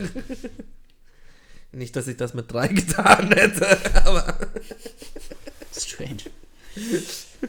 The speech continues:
Speaker 2: Nee, aber dann
Speaker 1: Ja.
Speaker 2: hattest du dann irgend so ein Limit oder so?
Speaker 1: Nö,
Speaker 2: Hast du
Speaker 1: jein.
Speaker 2: oder
Speaker 1: Also es gab später, also dann mit Schule und alles war schon, hatte ich feste Zeiten.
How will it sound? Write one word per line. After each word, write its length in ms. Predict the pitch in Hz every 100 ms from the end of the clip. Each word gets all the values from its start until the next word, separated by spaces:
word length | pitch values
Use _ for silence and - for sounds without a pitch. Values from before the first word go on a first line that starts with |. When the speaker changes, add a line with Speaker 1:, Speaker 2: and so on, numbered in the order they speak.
| - - - - - - -
Speaker 2:
Nee, 180 | 107 110
aber 140 | 120 -
dann 160 | 135
Speaker 1:
Ja. 60 | 131
Speaker 2:
hattest 200 | 160 151
du 60 |
dann 140 | 143 131
irgend 200 | 127 127
so 80 | 120
ein 120 | 107
Limit 260 | 135 185 170
oder 200 | 143 147
so? 220 | 160 185 - - - - - -
Speaker 1:
Nö, 400 | 127 120 120 117
Speaker 2:
Hast 140 | 117
du 60 | 120
Speaker 1:
jein. 1040 | 117 120 117 113 113 117 123 143 190 170 117
Speaker 2:
oder 240 | 107 104 107 - - -
Speaker 1:
Also 200 | - 123
es 100 | 120
gab 400 | - 139 135 -
später, 640 | - - 143 175 185 - - - - -
also 260 | 127 123 113
dann 380 | 117 117 110
mit 160 | 117 120
Schule 340 | - 139 156 165
und 100 | 160
alles 340 | 147 151 151
war 120 | 135
schon, 320 | 131 135 143 147 - - - - -
hatte 200 | 135 127
ich 80 |
feste 260 | 135 131 127
Zeiten. 400 | - 131 - 123